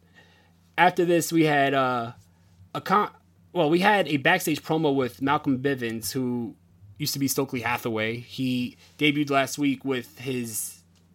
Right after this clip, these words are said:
new team that attacked Matt Riddle. He was basically introducing them tonight. It was pretty cool. I think he should have gave them an introduction last week, being that he got on the mic and introduced himself and didn't talk about the two wrestlers that was in the ring with him, which was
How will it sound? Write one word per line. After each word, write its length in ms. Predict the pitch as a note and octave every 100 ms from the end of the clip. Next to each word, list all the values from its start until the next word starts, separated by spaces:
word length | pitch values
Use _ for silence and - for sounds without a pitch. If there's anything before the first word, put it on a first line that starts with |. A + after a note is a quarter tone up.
| _
new 220 | E3 D#3
team 460 | C#3 - F#3 F3 E3
that 200 | D3 C3+
attacked 320 | B2+ C#3+ C3
Matt 220 | C3 B2
Riddle. 360 | C#3 D3 D3 C#3+ - - -
He 100 | D3
was 120 | C3
basically 340 | C#3 C3+ C#3+
introducing 440 | C3 B2 B2+ B2 B2+
them 380 | B2+ B2 B2 - _ _
tonight. 500 | - B2 B2 B2 G#2 - _ _
It 60 | -
was 140 | C#3+
pretty 240 | - D3 C3+
cool. 220 | - C#3+
I 100 | B2+
think 200 | C3 D#3+
he 100 | D#3+
should 180 | - D#3+
have 80 | E3
gave 160 | E3+
them 140 | D#3+ D#3
an 80 | C#3
introduction 520 | D3+ C#3+ C#3+ - B2
last 360 | A2+ D3+ -
week, 260 | C4 C4 -
being 160 | C#3+ C#3+
that 140 | B2
he 80 | D3+
got 240 | C3+ C3+
on 80 | B2+
the 80 | A#2
mic 200 | C3 D#3
and 120 | B2+
introduced 340 | B2 B2 C3
himself 540 | - G2+ - B2 B2+ -
and 100 | C3+
didn't 180 | C3 B2+
talk 180 | C#3 B2+
about 180 | B2+
the 80 | A#2+
two 140 | - C3
wrestlers 300 | B2 B2 B2
that 60 |
was 120 | A2+
in 80 | A#2+
the 80 | G#2+
ring 200 | G2+ D3+
with 160 | G#3 A#3
him, 200 | C4 G#3
which 160 | D3
was 340 | B2 G#2+ -